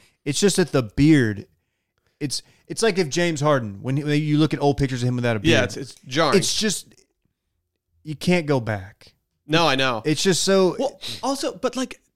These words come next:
Speaker 2: people out there, they're like, "Are you gonna shave your beard for your wedding?" I'm like, "No, I'm just gonna have it for five years leading up to my wedding and then
Speaker 1: <laughs>
Speaker 2: shave it that day." Like, what the fuck is going through your head? <laughs> Like, like, yeah, no, I'm also gonna shave my head for my wedding too.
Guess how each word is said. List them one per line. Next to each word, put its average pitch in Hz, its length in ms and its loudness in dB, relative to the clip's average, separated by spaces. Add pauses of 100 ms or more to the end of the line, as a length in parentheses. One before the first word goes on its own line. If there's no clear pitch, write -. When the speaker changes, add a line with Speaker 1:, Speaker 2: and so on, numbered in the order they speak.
(1120)
Speaker 2:
people 220 240 -2
out 240 160 0
there, 180 120 -2
they're 160 140 0
like, 139 180 -6
"Are 143 40 0
you 175 80 0
gonna 277 120 -2
shave 190 340 -2
your 240 100 -4
beard 143 360 -4
for - 120 -12
your 151 120 -6
wedding?" 120 320 -6
I'm - 240 -20
like, 139 200 -8 (380)
"No, 180 440 2
I'm 190 140 -2
just 294 140 -6
gonna 330 160 -2
have 156 260 0
it 196 80 -6
for 151 120 -10
five 143 460 0
years 156 200 -2
leading 143 280 -2
up 127 160 -2
to 151 100 -12
my 156 120 0
wedding 165 360 0
and 165 100 0
then 165 120 2
Speaker 1:
<laughs> - 20 -4
Speaker 2:
shave 202 420 4
it 170 100 0
that 156 320 2
day." 143 320 0
Like, 175 220 0
what 247 200 0
the 339 80 -4
fuck - 360 -2
is 233 120 -4
going 247 200 0
through 254 120 -4
your 240 120 -2
head? 240 460 0
<laughs> 113 40 2 (840)
Like, - 460 2 (420)
like, 254 220 -2 (160)
yeah, 226 240 2
no, 233 180 4
I'm 196 140 2
also 226 160 0
gonna 208 100 2
shave 196 280 2
my 165 100 2
head 165 260 -2
for 165 100 -8
my 127 120 2
wedding 123 320 0
too. 117 460 -2